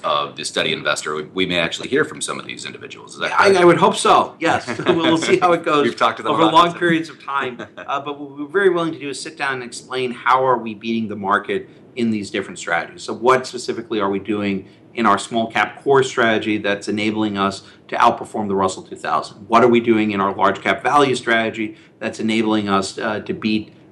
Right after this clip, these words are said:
Speaker 2: uh, large cap value indices? What are, what is Ben doing in his all cap core strategy, uh, that over a, a very long period has enabled him to generate an excess return, uh, several percentage points above the market while bearing less risk?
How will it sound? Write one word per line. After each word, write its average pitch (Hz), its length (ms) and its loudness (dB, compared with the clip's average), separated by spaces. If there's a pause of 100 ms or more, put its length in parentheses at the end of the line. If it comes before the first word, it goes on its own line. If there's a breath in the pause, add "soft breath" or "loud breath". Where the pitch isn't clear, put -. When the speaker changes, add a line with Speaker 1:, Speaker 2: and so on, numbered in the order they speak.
Speaker 2:
uh, 101 280 2
large 104 340 2
cap 101 160 0
value 92 340 2
indices? 87 640 -10
What 110 160 2
are, 117 100 6
what 110 200 2
is 104 100 2
Ben 120 320 2
doing 107 380 2 (260 loud breath)
in 107 120 -8
his 104 160 -4
all 107 200 2
cap 101 280 0
core 151 300 2
strategy, 110 720 0 (220 loud breath)
uh, 107 220 2
that 107 160 -2
over 107 360 0
a, 101 220 -2
a 101 160 -10
very 113 340 4
long 110 280 2
period 104 360 -2
has 98 220 -2
enabled 101 420 -2
him 101 160 -4
to - 80 -8
generate 98 400 4
an 92 80 -2
excess 95 380 -4
return, 95 520 2 (260 loud breath)
uh, 98 340 0
several 98 280 -2
percentage 95 520 -2
points 92 280 -4
above 85 280 -4
the 80 60 -10
market 92 500 0
while 90 140 -4
bearing 92 360 -2
less 85 300 -4
risk? - 380 -12